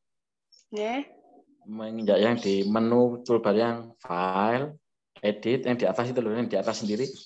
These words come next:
Speaker 2: Yang atas sendiri.
Speaker 1: Yang mana, Pak?
Speaker 2: Loh, tampilannya mana itu? Aneh. Terus, angkat sedikit. Oh, nggak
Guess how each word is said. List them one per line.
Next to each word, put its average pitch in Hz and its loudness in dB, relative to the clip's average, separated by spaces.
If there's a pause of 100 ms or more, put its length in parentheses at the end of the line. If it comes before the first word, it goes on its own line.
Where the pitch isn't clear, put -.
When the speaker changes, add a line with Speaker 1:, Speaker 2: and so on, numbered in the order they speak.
(1900)
Speaker 2:
Yang 98 -6
atas 95 2
sendiri. 95 0 (1500)
Speaker 1:
Yang 254 -8
mana, 247 -8
Pak? 208 -10 (600)
Speaker 2:
Loh, 107 2 (140)
tampilannya 180 6
mana 180 4
itu? 113 0 (1400)
Aneh. 131 0 (3250)
Terus, 117 2 (160)
angkat 117 -4
sedikit. 107 -4 (1900)
Oh, 196 6
nggak 143 8